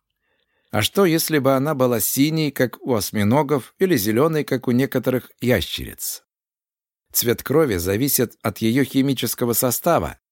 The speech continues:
а если точнее, от пигмента,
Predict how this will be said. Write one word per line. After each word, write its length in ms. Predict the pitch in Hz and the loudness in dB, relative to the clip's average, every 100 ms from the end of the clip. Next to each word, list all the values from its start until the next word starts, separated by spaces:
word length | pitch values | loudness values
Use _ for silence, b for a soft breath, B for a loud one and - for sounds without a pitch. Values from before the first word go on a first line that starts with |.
| _ _ _ - | _ _ _ -4
а 100 | 117 | 0
если 240 | 170 151 | 0 0
точнее, 580 | 127 127 - 151 160 147 _ - | 0 0 -2 0 0 -2 _ -6
от 220 | 117 - | -6 -4
пигмента, 720 | 120 123 175 156 - 67 | -4 0 0 0 -4 -8